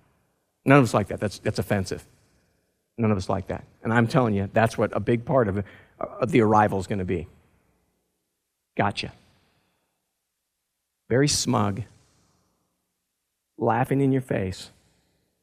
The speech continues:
Got you. You believed every lie I told you. Sucker. It'll be right up in your grill. Guarantee it. And to me,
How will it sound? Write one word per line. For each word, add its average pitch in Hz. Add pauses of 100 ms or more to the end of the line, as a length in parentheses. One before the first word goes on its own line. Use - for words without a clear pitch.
(120)
Got 110
you. 107 (2000)
You 131
believed 104
every 123
lie 127
I -
told 101
you. 95 (1120)
Sucker. - (2000)
It'll 147
be 101
right 120
up 131
in 147
your 139
grill. 101 (1900)
Guarantee 277
it. - (880)
And 123
to 117
me, 196